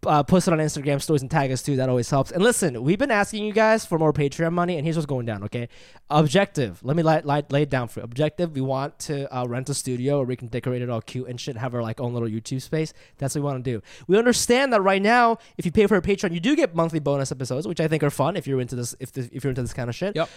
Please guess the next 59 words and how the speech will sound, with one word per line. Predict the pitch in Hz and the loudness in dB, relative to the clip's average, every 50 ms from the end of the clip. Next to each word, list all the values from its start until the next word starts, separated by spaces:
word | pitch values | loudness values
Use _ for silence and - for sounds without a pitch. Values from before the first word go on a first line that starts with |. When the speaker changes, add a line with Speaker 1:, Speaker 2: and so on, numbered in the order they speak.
| - - - | -20 -14 -4
Speaker 1:
Um, | - 139 143 143 139 139 151 165 | 0 2 4 4 4 4 2 2
you, | 175 185 | 0 2
we | 175 170 175 | 6 6 6
also | 175 - 170 | 6 6 4
slide | - 180 160 | 2 0 0
into | 156 143 151 | 0 0 -2
D | 139 147 160 170 | -4 -2 0 -2
Ms, | 185 - | 0 2
but, | - 180 208 | 0 0 2
you | 208 | 4
know, | 220 214 | 4 6
we | 190 185 208 | 6 6 6
understand | 220 226 233 - - 226 220 226 226 | 6 6 4 2 4 2 4 4 4
that | 208 185 - - | 2 2 2 2
if | 180 165 165 | 2 2 4
you | |
wanna | 175 196 180 | 4 4 4
ask | 175 180 180 - | 4 4 4 2
for | - 180 | 2 2
more | 170 165 160 | 2 4 4
money, | 156 151 147 151 170 180 | 4 2 2 2 4 4
we | 175 | 4
have | 170 - | 2 2
to | - | 2
give | 147 156 | 2 4
you | 156 147 | 4 2
more | 143 139 | 2 0
shit. | 127 - 160 127 - - | -2 -2 -4 -4 -2 0
So | - 160 151 143 - - - - - | 2 4 4 4 2 -2 -6 0 4
we're | 156 170 | 4 6
gonna | 165 208 226 | 6 6 6
be | 240 240 | 6 6
releasing | 214 202 202 202 190 - 190 | 6 6 6 6 4 4 4
more | 180 170 | 4 2
content | 160 - 156 139 147 143 180 175 190 | 2 2 0 -2 -2 -2 -2 -2 0
on | 180 196 | 0 0
there. | 208 214 233 262 269 - - - - - - | 0 0 0 0 -2 -4 -10 -20 -18 -6 -2
Um, | 160 156 156 151 151 151 - - - | 0 2 2 2 2 0 -2 -6 -4
it's | 202 185 - - | -4 -4 0 2
not | 226 226 254 247 - | 4 4 4 2 2
more | 180 175 185 196 208 | 2 4 6 6 6
bonus | 180 151 160 160 175 175 | 6 4 4 4 4 2
episodes. | 220 202 214 220 - 262 262 277 | 0 -2 -2 2 4 4 4 4
It's | 202 160 | 2 0
gonna | - 190 180 | 0 2 4
be | 175 | 4
a | 170 160 | 6 6
lot | 175 185 | 6 6
of | 190 160 | 6 4
behind | 170 127 139 165 170 170 | 2 0 0 0 0 0
the | 175 | 0
scenes | 165 - - 175 180 165 170 | -2 -2 0 0 0 0 0
of | 151 | 0
me | 160 165 | 0 2
and | 165 | 2
Mike | 156 156 156 147 - | 2 2 0 0 -2
doing | 160 156 147 | -2 -2 -2
stand | 143 - - - 214 226 220 220 214 | -4 -4 0 2 4 4 4 4 6
up. | 208 208 208 - | 6 4 4 2